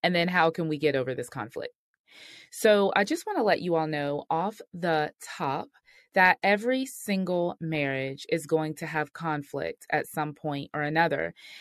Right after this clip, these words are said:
And the whole reason that I wanted to do this episode is to help you to understand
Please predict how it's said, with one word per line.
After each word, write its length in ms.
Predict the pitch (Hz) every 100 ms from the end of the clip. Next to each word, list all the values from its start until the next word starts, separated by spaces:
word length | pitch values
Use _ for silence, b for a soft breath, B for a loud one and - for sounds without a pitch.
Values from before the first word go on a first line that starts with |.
| B
And 100 | 196
the 100 | 190
whole 500 | 233 277 330 339 - 185
reason 420 | 180 220 208 180
that 100 | 165
I 60 |
wanted 260 | 160 156 143
to 80 | 147
do 100 | 151
this 160 | 143 -
episode 580 | 165 170 156 143 139 143
is 140 | 170 -
to 80 |
help 220 | 170 226 247
you 100 | 269
to 80 | 202
understand 760 | 180 156 - 165 147 139 139